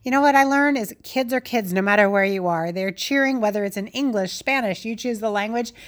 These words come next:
and they're having a great time. The only disappointment is that because, again, they don't sell much there, there was no gift shop, so I couldn't get a t-shirt.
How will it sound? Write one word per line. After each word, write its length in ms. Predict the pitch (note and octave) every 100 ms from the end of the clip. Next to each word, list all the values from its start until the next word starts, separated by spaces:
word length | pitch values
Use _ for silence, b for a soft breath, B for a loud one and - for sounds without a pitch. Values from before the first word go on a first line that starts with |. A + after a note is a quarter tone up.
| B
and 120 | A3 A3+
they're 80 |
having 380 | A3 A#3+ A#3 A#3+
a 60 | A3+
great 280 | A3 A#3 G#3+
time. 400 | A3+ G#3 F#3 F3 B B
The 100 | B3+
only 160 | C4 B3+
disappointment 1080 | B3+ B3+ G#3+ B3+ B3+ A#3+ A#3+ G#3+ B3+ C4+
is 120 | G#3+
that 300 | G3 G#3 G#3+ F#3+
because, 300 | - G3+ G3
again, 280 | F#3+ G#3 A3
they 80 | F#3+
don't 180 | G3+
sell 180 | - A3
much 220 | A3+ A#3
there, 180 | B3 A#3 A#3 B
there 100 | -
was 120 | E4+ D#4
no 120 | C#4
gift 220 | G#3+ C4
shop, 220 | - F3
so 120 | -
I 60 | G#3+
couldn't 260 | A#3+ G3+ F#3+
get 100 | E3
a 40 |
t-shirt. 480 | - G#3+ - B2 -